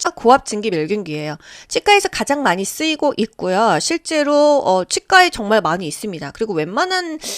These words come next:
의원급에는 이 고압 증기 멸균을 가장 많이 쓰는 것 같아요. 사이즈도 좀 작은 편이고요. 가격도 이게 그나마 저렴하다고 해요.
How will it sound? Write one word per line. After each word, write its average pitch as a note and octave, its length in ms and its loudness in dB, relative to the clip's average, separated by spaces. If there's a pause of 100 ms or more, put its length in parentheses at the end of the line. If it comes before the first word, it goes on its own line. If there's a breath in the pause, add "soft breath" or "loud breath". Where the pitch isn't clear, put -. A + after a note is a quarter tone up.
(100)
의원급에는 B3 1000 -2
이 A3 120 -8
고압 C4+ 280 2
증기 A3 220 -6
멸균을 F3+ 300 -4
가장 F3+ 260 -10
많이 D#3 160 -12
쓰는 D#4 220 -12
것 D4 80 -6
같아요. D3 360 -10 (400 loud breath)
사이즈도 F4+ 580 0
좀 C4+ 160 -8
작은 G3 260 -8
편이고요. F#3 460 -6
가격도 A#3 720 -4
이게 F3 280 0
그나마 G#3 380 -6
저렴하다고 F#3 560 -8
해요. A3 280 -4